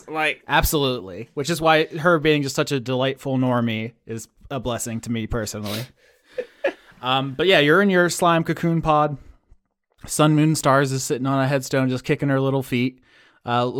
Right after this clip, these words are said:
Speaker 2: <laughs> waiting for you to come out. As she, like, looks up at this, you know, the, the portal above and the, the snow coming down, and her eyes are just, like, cutting through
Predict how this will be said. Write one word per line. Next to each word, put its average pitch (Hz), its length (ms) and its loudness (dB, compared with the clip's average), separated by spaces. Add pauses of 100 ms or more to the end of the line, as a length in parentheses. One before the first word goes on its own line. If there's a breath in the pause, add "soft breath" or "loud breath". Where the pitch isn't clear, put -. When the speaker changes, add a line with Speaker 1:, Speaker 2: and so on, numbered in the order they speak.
(120)
Speaker 2:
<laughs> 196 160 4
waiting 135 300 0
for 135 120 -4
you 131 120 0
to 127 40 -2
come 135 140 -2
out. 120 320 0 (160)
As 131 100 -4
she, - 180 -4
like, 123 160 -4
looks 120 260 -6
up 127 120 -4
at 123 100 -8
this, 131 280 -10
you 143 80 -6
know, 120 260 -2
the, 113 280 -6 (380 soft breath)
the 120 60 -10
portal 135 380 2
above 123 720 -4
and 117 240 -4
the, 117 120 -2
the 120 160 -12
snow 123 260 -4
coming 123 260 -2
down, 123 240 -2
and 110 100 -6
her 123 260 -4
eyes 117 420 -4
are 123 60 -4
just, 113 180 -8
like, 117 160 -6
cutting 117 380 -2
through 113 460 -4